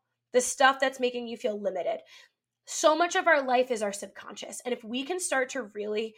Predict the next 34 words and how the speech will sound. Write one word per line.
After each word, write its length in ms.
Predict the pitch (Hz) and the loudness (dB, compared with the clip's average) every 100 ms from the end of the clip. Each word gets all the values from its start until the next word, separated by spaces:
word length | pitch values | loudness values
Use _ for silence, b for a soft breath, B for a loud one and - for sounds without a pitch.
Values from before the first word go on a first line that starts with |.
| b b b _ _ | b b b _ _
get 200 | - 269 | 4 4
clear 420 | - - 254 247 254 | 2 -6 0 2 2
with 120 | 269 | 4
our 140 | 240 | 2
subconscious, 600 | 233 240 214 196 190 214 | 2 -6 -6 -6 -4 -6
start 220 | - 226 214 | -4 -4 -4
to 240 | - 226 226 | -8 -8 -6
eradicate 680 | 214 226 226 262 269 269 | 0 4 4 2 -2 -8
the 60 | - | -8
pieces 400 | 254 240 - 220 | -8 -8 -8 -10
of 100 | 214 | -6
our 100 | 208 | -6
subconscious 600 | 208 202 - 208 208 208 | -6 -8 -6 -6 -6 -6
that 140 | 202 190 | -6 -4
only 280 | 214 226 247 | -2 -2 -4
see 200 | - 240 | -6 -8
the 100 | 208 | -10
bad, 380 | 196 185 170 190 | -6 -4 -2 -4
that 100 | 190 | -6
only 240 | 208 220 | -4 -6
see 160 | 226 247 | -6 -4
the 120 | 208 | -6
hard, 480 | 196 - 208 185 170 | -6 0 2 2 -2
that 80 | 180 | -4
only 220 | 214 226 | -4 -6
see 160 | 233 247 | -6 -8
the 120 | 208 - | -8 -8
difficult, 460 | 202 214 - 160 | -8 -8 -8 -6
that 100 | 160 | -6
only 240 | 220 226 254 | -6 -2 -2
see 200 | 254 247 | -4 -8
what's 180 | 208 214 | -8 -4
not 260 | 190 185 | -4 -2
working, 360 | 214 196 - | -2 -4 -6